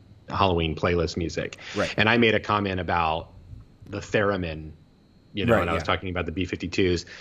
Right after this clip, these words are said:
Speaker 1: And then that's when you were like, "Oh my gosh, we've never talked about the, like, drive-in sci-fi horror aspect." And that's what got us on that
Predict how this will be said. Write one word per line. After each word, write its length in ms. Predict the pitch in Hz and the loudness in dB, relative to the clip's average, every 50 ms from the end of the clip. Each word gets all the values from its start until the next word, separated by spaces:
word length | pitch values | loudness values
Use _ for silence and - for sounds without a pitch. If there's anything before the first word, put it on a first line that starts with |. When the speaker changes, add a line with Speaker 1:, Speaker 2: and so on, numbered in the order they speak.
| - - - | -18 -2 0
Speaker 1:
And 120 | 123 110 | 4 4
then 80 | 113 107 | 6 6
that's 240 | 110 113 117 - - | 6 4 4 2 -2
when 140 | 117 104 95 | -4 -2 -2
you 160 | 104 107 101 | -4 -4 -4
were 140 | 92 92 92 | -6 -6 -8
like, 440 | 87 82 80 80 78 78 76 - - - | -8 -8 -10 -10 -10 -14 -16 -18 -8 -4
"Oh 80 | 160 | -2
my 140 | 165 151 123 | -2 -2 -2
gosh, 340 | 107 147 156 147 110 - - | -2 -2 -2 -2 -2 -4 -6
we've 140 | 131 127 127 | -6 -4 -2
never 180 | 180 165 139 123 | -2 -2 -2 -4
talked 300 | - 123 123 - - 117 | -6 -8 -8 -6 -8 -6
about 440 | 113 110 98 92 92 90 90 - - - - _ _ _ _ _ _ _ _ _ - _ - - | -4 -2 -2 -2 -4 -4 -8 -12 -14 -20 -20 _ _ _ _ _ _ _ _ _ -20 _ -6 -4
the, 100 | 110 110 | -2 -2
like, 220 | 104 101 92 85 | -2 -2 -4 -2
drive-in 400 | - 117 107 107 110 104 107 101 | 0 2 2 2 2 2 2 0
sci-fi 600 | 101 - - 117 104 104 104 - 107 92 87 85 | -2 0 0 0 0 0 2 0 0 0 0 -4
horror 300 | 85 - 104 95 101 98 | -2 -2 0 0 0 0
aspect." 460 | 73 87 85 92 95 - - 90 87 - | -2 -6 -6 -6 -6 -6 -6 -8 -6 -2
And 100 | 95 101 | 2 2
that's 160 | 123 127 - | 2 2 0
what 80 | 104 | 0
got 200 | 107 123 107 104 | 2 2 4 2
us 100 | 104 - | 0 -2
on 120 | 107 98 98 | -4 -2 0
that 240 | 117 151 160 147 | 0 0 0 -2